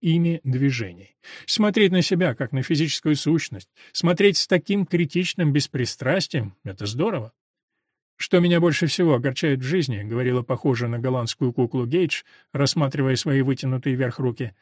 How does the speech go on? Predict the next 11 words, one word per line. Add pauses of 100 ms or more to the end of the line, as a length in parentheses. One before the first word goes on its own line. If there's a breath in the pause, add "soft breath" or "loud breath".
(240 soft breath)
"так
это
то,
что
у
моих
рук
есть
изгиб
в
локте".